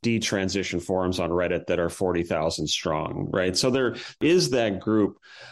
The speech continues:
I'm with you, though. My concern is the institutional takeover has been so strong, so incredible.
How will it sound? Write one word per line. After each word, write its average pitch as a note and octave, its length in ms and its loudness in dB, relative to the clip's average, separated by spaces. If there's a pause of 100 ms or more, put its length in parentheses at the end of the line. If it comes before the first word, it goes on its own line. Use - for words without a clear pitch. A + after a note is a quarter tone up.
I'm G3 240 0
with A3+ 180 2
you, F#3 140 4
though. B2 160 4
My C3 160 0
concern C#3 480 2
is A2+ 140 2
the C3 140 2
institutional D#3+ 680 0
takeover G#2+ 580 0
has G2+ 220 0
been G2+ 260 2
so D3+ 920 4
strong, G#2 880 -2 (360)
so D3 300 2
incredible. G#2 800 0